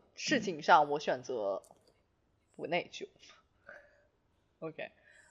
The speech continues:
Speaker 1: 嗯，我，我会选择，
Speaker 2: 嗯。
Speaker 1: 就我前进的方向是不内疚，而不是说不睡了。
Speaker 2: 嗯。
Speaker 1: 嗯，OK。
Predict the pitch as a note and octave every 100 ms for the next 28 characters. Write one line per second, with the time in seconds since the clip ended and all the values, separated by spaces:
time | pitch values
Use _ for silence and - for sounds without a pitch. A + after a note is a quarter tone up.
0 | - _ _ _ _ _ F3 C#3+ F#3 -
1 | G3 C#4 D4 F#3+ D#3 D#3+ G3 - - -
2 | G#3+ E3 - - - - - F3 G3 B3+
3 | G3 G#3 G#3+ F#3+ F3 F#3+ - C#3+ F#3+ D3
4 | D#3 D3 D3 C#3+ D3+ - D#3+ - A2+ -
5 | F3+ - - - _ _ _ G3 F#3+ E3
6 | - - D#3 D3+ A2 - - - D#3 D3